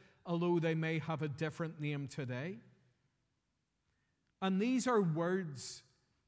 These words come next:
that were received by one of the apostles of Jesus, John, while he had a vision. But what I want you to be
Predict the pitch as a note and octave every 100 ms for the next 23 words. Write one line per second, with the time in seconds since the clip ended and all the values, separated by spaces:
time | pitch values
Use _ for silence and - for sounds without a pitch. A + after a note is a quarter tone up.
0 | - F3+ F#3+ F3+ F3 E3+ - - F#3+ G3+
1 | F3+ - E3+ D#3+ F3+ F3 C3+ D#3+ D3 -
2 | D#3+ E3 - G3 E3 F3+ - F3 D#3+ C#3+
3 | D3+ - - D#3 D#3 F#3+ E3 - - _
4 | - F3 F3+ E3+ D#3+ F3 E3+ D#3 B2 C#3+
5 | D3 G3 D#3+ F3+ G3 A3 B3+ A#3 A3+ -
6 | G3 F3 F3+ E3+